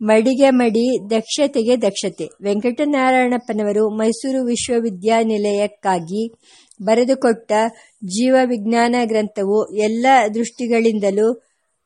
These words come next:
ಪ್ರಮಾಣಭೂತವಾದದ್ದೆಂದು ಅಂಗೀಕಾರ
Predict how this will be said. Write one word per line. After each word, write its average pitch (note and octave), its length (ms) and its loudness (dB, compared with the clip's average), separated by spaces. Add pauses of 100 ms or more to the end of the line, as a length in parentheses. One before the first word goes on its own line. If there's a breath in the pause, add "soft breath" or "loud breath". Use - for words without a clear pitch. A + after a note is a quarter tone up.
(120)
ಪ್ರಮಾಣಭೂತವಾದದ್ದೆಂದು A3+ 1800 2
ಅಂಗೀಕಾರ A3 840 -2